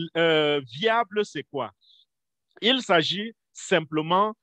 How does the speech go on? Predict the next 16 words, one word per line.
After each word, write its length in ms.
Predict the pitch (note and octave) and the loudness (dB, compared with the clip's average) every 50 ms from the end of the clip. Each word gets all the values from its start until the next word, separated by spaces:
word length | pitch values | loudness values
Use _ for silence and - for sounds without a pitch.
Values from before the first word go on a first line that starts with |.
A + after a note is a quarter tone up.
| _ _ - | _ _ -8
des 200 | A#2+ C3+ D#3+ D#3 | 0 0 0 0
produits 440 | - - D#3+ D#3 C#3+ B2+ E3 G#3 G3 | 0 -2 -6 -6 -4 -6 -8 -10 -8
qui 180 | - A3+ G#3+ | -6 -6 -6
sont 280 | - - - F3+ F#3 E3+ | -4 -2 0 0 0 0
nécessaires 1000 | D3+ C3+ C3 C3+ C#3+ D3 C#3+ - - C#3 C3+ - - - E3 E3+ F3+ F#3 F3 F3+ - _ _ _ _ - | -2 -4 -2 0 2 0 0 0 -2 -4 -6 -4 0 2 4 6 6 4 4 0 -4 _ _ _ _ 8
au 300 | G#3 A3+ A#3+ A#3 A3+ - _ | 10 10 10 10 8 6 _
quotidien 760 | - E3 D#3 C#3+ - - D#3+ C#3+ C3+ A2+ D3+ F3 F3+ F#3 F#3+ - _ _ _ _ | -2 -2 -2 -2 -4 -10 -16 -16 -12 -6 -2 0 0 0 -2 -6 _ _ _ _
de 280 | A#2 A2+ D3+ D3+ D3 C#3+ - _ | -2 2 2 4 4 2 -2 _
tout 140 | - F3+ F3+ - | -6 -8 -6 -2
être 440 | - D#3 D3+ C#3+ - - D3 D3 C#3 - | 2 2 2 2 0 -4 -6 -6 -6 -6
humain. 340 | - B2 A#2+ A#2+ B2+ A#2+ F#2+ - _ _ _ _ _ _ _ _ _ _ _ _ _ _ _ _ _ _ _ | -6 -6 -4 -2 -2 -4 -4 -6 _ _ _ _ _ _ _ _ _ _ _ _ _ _ _ _ _ _ _
Donc, 320 | - E3 A3+ A3 F3+ F#3 - - | 2 6 6 6 6 4 0 -4
vous 200 | C#3 E3 C4+ B3+ | -4 -4 -4 2
comprenez 520 | - G3 G3 D#3+ - F#3 G3 A3 B3 B3+ - _ _ _ _ | 2 2 2 4 2 2 2 2 2 0 -2 _ _ _ _
donc, 320 | E3 C#3+ F#3 G3+ G#3 - F#3 | 0 2 2 2 2 2 2
euh, 180 | E3 E3 E3+ | 2 4 2